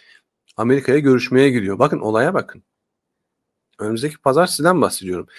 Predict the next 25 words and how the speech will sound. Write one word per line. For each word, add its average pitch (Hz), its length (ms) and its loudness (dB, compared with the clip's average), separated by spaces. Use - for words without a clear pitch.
O 135 120 8
yüzden 190 300 8
diyorum 113 240 4
önümüzdeki 131 380 2
günler, 127 640 2
yani 101 160 -8
bu 117 100 -6
Kasım 123 340 2
ayı 135 160 6
içerisinde 120 360 -4
ama 170 180 2
pazartesiden 156 880 4
itibaren 120 460 2
herhalde 139 300 2
gün 156 180 0
sayacağız 139 600 4
gibi 131 180 -2
geliyor. 143 420 2
Çünkü 196 280 0
bunu 233 180 6
destekleyen 233 540 4
başka 247 240 0
şeyler 196 380 6
de 110 80 0
var. 98 200 -6